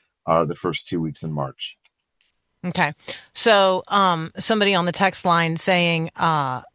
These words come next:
Speaker 2: you know, "Yeah, I love The Chosen, but I did hate the ending of this movie. Movie. It felt like a shift in the narrative to me." Um,
Speaker 1: Yep.
Speaker 2: and so, you know, I guess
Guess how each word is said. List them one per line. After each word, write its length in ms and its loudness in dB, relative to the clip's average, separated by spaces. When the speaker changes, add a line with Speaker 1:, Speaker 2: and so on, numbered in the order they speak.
Speaker 2:
you 180 -4
know, 220 -4
"Yeah, 460 4
I 140 2
love 360 4
The 80 -4
Chosen, 480 -2
but 120 0
I 60 4
did 180 2
hate 220 0
the 140 -4
ending 240 0
of 80 -2
this 180 -2
movie. 440 -2
Movie. 340 2
It 120 -4
felt 180 0
like 140 -4
a 40 0
shift 340 0
in 100 0
the 60 0
narrative 460 2
to 120 0
me." 280 2
Um, 420 4
Speaker 1:
Yep. 120 6
Speaker 2:
and 380 2
so, 500 2
you 120 0
know, 220 0
I 80 4
guess 360 4